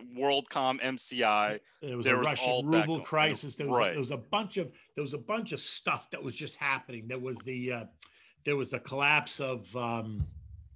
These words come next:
Speaker 2: long-term capital, which was,
Speaker 1: Yes,
Speaker 2: which was
Speaker 1: which is
Speaker 2: another thing,
Speaker 1: huge.
Speaker 2: right? And when you
Speaker 1: Yes.
Speaker 2: think about the long-term capital event,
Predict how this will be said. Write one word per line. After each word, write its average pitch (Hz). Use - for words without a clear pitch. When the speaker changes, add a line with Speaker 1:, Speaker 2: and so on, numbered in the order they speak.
Speaker 2:
long-term 131
capital, 117
which 117
was, 110
Speaker 1:
Yes, -
Speaker 2:
which -
was 110
Speaker 1:
which 117
is 117
Speaker 2:
another 120
thing, 123
Speaker 1:
huge. 107
Speaker 2:
right? 120
And 139
when 156
you 151
Speaker 1:
Yes. -
Speaker 2:
think 285
about 220
the 151
long-term 135
capital 123
event, 107